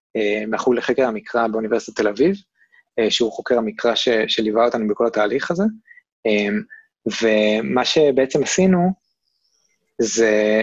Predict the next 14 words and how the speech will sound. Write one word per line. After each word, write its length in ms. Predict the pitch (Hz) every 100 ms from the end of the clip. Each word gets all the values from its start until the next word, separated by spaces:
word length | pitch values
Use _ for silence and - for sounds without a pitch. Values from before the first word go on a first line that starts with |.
| 110
אה, 220 | 117 107 107
שהוא, 440 | - 113 151 147
הוא 260 | - 147 135
ועודד, 380 | 127 117 131 127
אה, 80 | 110
נפגשו, 760 | 104 113 101 143 135 117 107
אה, 160 | 107 107
למעשה 380 | 107 101 131
כשהם 180 | 123 123
התחילו 500 | 107 135 127 120 110 104
ב-, 60 | 104 - - - - _ _ 135
אה, 100 | 117 - _
עודד 220 | 123 123 98
רחבי, 500 | 175 127 120 104